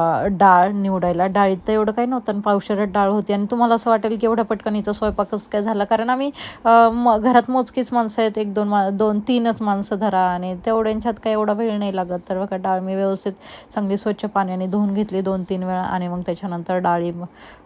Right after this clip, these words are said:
डाळ आणि, अ, कुकरमध्येच लावते. कोणी कोणी पातेल्यात लावतं, माहीत नाही कसं,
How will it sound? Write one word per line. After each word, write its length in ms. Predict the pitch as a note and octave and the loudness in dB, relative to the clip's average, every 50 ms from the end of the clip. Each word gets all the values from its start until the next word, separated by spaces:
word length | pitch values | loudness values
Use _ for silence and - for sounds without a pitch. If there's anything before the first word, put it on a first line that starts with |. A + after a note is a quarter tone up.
| - - | -14 -12
डाळ 320 | - G3 F#3 F#3+ F#3 F3+ | -8 -4 -2 0 2 2
आणि, 400 | F3+ F#3 F3+ F3+ F3+ F#3 F#3 F#3 | 2 2 0 0 -2 -2 -2 -2
अ, 80 | F#3 F3+ | 0 0
कुकरमध्येच 800 | F#3 F#3+ - - A3+ G#3 - A#3 A3 G#3+ A#3 A#3+ G#3+ B3 A#3+ - | 0 -2 -2 -4 -2 2 2 2 4 4 4 4 4 2 2 4
लावते. 320 | C#4 C4 A3+ G#3 - A3+ A#3 | 4 4 4 4 2 0 2
कोणी 240 | - B3 A3+ A3+ | 2 2 2 2
कोणी 200 | G#3 A#3 A3+ A3 | 0 -2 -2 -2
पातेल्यात 520 | G#3+ G#3+ A#3+ A3+ A3 - A3 G#3+ G#3+ G#3+ A3+ | 0 2 2 2 2 2 0 0 0 0 0
लावतं, 340 | A3+ A3 G#3 G3 - G#3 G3 | 0 0 0 -2 -4 -4 -4
माहीत 240 | G3 A3+ A3+ A3+ G#3 - - | -4 -4 -4 -6 -8 -10 -8
नाही 140 | G#3+ G#3 G#3 | -8 -8 -6
कसं, 360 | G#3 - G#3 G#3 - G#3 G3+ | -6 -6 -6 -4 -4 -4 -6